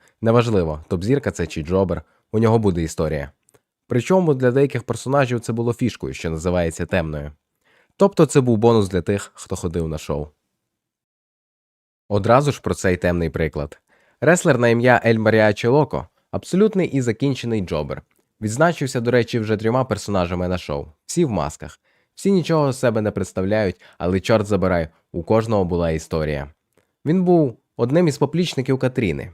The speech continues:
під ім'ям Сіньєстро де ля Муерте. Він був і божевільним стрибуном Салтадором. Але мене в даному випадку більше цікавить його вихідна персона — Маріачі Локо. Комедійний джобер. Він програв карлику, він програв жінці. Його представили на одному з найперших шоу.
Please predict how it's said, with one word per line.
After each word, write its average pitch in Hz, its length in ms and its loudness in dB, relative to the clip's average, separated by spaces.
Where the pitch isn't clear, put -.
під 87 140 -4
ім'ям 98 280 0
Сіньєстро 139 640 -2
де 123 160 0
ля 123 100 0
Муерте. 107 540 -2
Він 92 140 -2
був 104 180 2
і 90 60 2
божевільним 98 500 0
стрибуном 98 440 -2
Салтадором. 85 720 -4
Але 90 240 -2
мене 110 280 0
в 170 60 -2
даному 135 360 2
випадку 120 440 -2
більше 110 320 -2
цікавить 85 500 -6
його 85 140 -4
вихідна 82 380 -6
персона — 76 540 -8
Маріачі 85 540 -2
Локо. 80 400 -6
Комедійний 139 520 2
джобер. 87 460 -2
Він 180 160 0
програв 147 340 2
карлику, 98 480 0
він 90 120 -6
програв 92 360 -2
жінці. 78 480 -8
Його 127 160 4
представили 120 500 2
на 101 140 0
одному 113 320 0
з 101 40 -4
найперших 123 520 -2
шоу. 78 280 -6